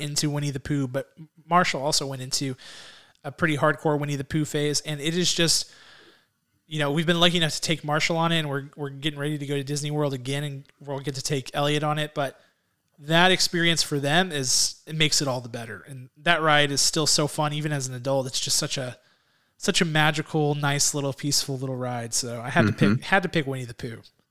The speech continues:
Speaker 2: I'm also gonna end, uh, on a,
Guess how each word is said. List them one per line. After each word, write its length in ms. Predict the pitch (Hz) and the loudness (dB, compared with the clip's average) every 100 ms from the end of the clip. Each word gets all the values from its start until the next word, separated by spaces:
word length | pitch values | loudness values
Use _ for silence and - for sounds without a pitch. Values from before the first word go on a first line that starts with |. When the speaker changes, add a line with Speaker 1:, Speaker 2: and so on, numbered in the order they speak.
| _ _ - _ - - - | _ _ -20 _ -8 -8 0
Speaker 2:
I'm 140 | 143 147 | 2 4
also 300 | 160 - 151 | 2 4 4
gonna 160 | 117 | 4
end, 420 | - 98 95 98 123 | 2 2 4 6 4
uh, 240 | - 104 - | 2 0 0
on 160 | 104 | 2
a, 140 | 98 | 2